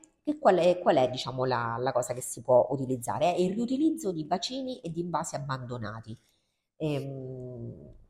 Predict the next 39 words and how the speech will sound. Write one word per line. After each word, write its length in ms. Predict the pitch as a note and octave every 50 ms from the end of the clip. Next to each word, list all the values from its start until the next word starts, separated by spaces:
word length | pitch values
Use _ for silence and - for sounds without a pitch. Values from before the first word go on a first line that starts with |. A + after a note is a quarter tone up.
| _ _ _ _ _ _ _ _ _
quindi 560 | - G#3+ F3+ C#3+ C3+ B2+ B2+ G#2+ - _ _ _
diciamo 340 | - C3 C#3 - A#2 A#2+
che 140 | - - C3+ -
questa 260 | - B3+ - - -
è 20 | D3
una 120 | D3 C#3
proposta 500 | C#3+ C#3+ C3 - A2 A2+ - - - A#2+
che 100 | C3 -
potrebbe 380 | - - C#3 C3+ C3 B2 - A#2
risparmiare 600 | B2 A#2 - - - A#2+ C3+ D3+ G#3+ D4+ D4 -
terreno, 580 | - B2 - - G#2+ G#2 G2 F#2+ G2+ G2+ - _ _ -
mm? 60 | D3 F#3 - _ _ _ _ _ _ _ - - _ _ _ _ - -
Ma 300 | F#3+ G3+ F3+ D3+ - -
rimangono 600 | - C#3+ G3+ A#3 G#3 D#3 D3+ D#3 D3+ D#3 D#3+ D#3+
i 60 | D#3+ D#3+
problemi 520 | F#3+ G3 F3+ D#3 C#3 B2+ C3 C3 C#3 C3+
dell'alimentazione 840 | B2+ C3 C3 C3 C3 C#3 D3+ D3+ D3+ - G#3 G#3 - - - C#3 C3+ B2
delle 200 | B2+ C3+ G3+ G#3
vasche 480 | D#3 - - - - - - B3+ D4 - - - _ -
e 100 | - D4+
poi 140 | - - -
del 180 | - C3+ C3+ -
trattamento 600 | - C#3+ D#3+ - - C#3+ C#3 C3+ C3 - - A#2
delle 240 | B2 A#2+ A#2 A#2+ A2
acque, 560 | G#2 G#2+ - _ _ - A#2+ B2 - _ _ _
a 60 | - G#3+
meno 200 | A3+ B3 C#4 C4
che 140 | - B2
non 120 | A#2 C3 C#3
si 100 | - -
costruisca, 560 | - A#3 - - - - D3 - - - B2+
come 160 | B2 B2+ C3 B2+
dicevamo 400 | C#3 C#3+ - - C4+ C4 A#3+ A#3+
prima, 320 | C#4 A#3+ A3 F#3 F3+ -
anche 340 | - A2 A#2+ B2 - - D#3+
un 100 | D3+ D#3+
sistema 380 | - C3+ B2 - - A#2 A#2 A#2
di 140 | A2 A2 G#2+
riciclo. 480 | A2 A2 - - G2 - - - E2